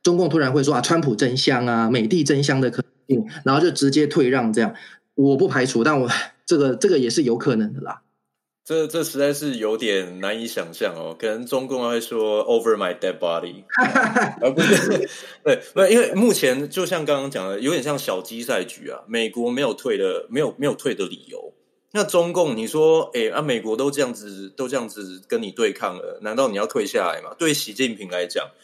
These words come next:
Speaker 2: 他已经是一个没有任期限制的一个领导人了。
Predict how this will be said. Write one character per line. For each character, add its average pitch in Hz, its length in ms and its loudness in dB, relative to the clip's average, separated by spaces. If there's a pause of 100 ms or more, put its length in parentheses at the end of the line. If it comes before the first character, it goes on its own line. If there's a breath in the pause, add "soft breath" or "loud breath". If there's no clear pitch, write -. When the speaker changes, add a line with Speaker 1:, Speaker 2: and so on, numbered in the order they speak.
(200 soft breath)
Speaker 2:
他 170 140 0
已 - 60 2
经 135 180 -4
是 139 160 -2
一 127 120 -2
个 113 140 2
没 113 100 -2
有 110 160 2
任 117 180 0
期 101 160 -10
限 104 240 -6
制 104 200 -10
的 95 60 -2
一 95 60 -2
个 95 100 -4
领 87 140 -10
导 85 200 -4
人 - 160 -10
了。 - 200 -20